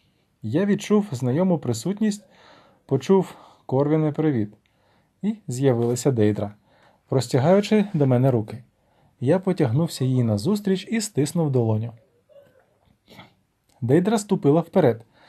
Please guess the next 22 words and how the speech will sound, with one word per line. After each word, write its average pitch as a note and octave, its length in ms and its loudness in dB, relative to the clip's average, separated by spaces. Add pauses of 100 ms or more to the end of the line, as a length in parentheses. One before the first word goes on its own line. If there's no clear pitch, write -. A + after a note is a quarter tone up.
(260)
неначе D3+ 420 0
то C3+ 120 -2
був B2 200 0
перший C3 380 0
крок D3+ 300 0
у A#2+ 40 0
бальному A#2 460 0
танці, A2+ 440 -2 (400)
а C#3+ 140 2
тоді F3+ 280 0
підійшла F3 480 2
ближче E3+ 420 0
і A#2+ 60 2
стала C3+ 300 0
навпроти B2 500 0
мене. A2 300 0 (600)
На A2 140 2
мить G3 400 0
голову C3 400 2
та A2+ 140 -2
плечі D3 340 -2
сестри D#3+ 540 -2